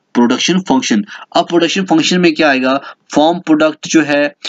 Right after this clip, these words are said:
ये आएगा, या product product आएगा, या factor product आएगा, या फैक्टर प्रो-, factor आएगा। इसका जो, अ, answer जो है,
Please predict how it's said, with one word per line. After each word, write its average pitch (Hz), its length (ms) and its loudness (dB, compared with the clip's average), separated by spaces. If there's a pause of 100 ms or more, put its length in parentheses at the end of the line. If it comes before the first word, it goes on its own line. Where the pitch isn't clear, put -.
(320)
ये 156 200 4
आएगा, 151 340 2
या 147 200 0
product 135 400 -2
product 143 380 -2
आएगा, 139 300 0
या 139 120 0
factor 127 320 -2
product 135 340 -2
आएगा, 123 240 -2
या 131 220 0
फैक्टर 123 520 -6
प्रो-, 117 340 -4
factor 120 220 -2
आएगा। 101 260 -2 (260)
इसका 147 160 2
जो, 160 380 0 (100)
अ, 127 40 -2 (560)
answer 143 260 0
जो 147 180 2
है, 139 300 -2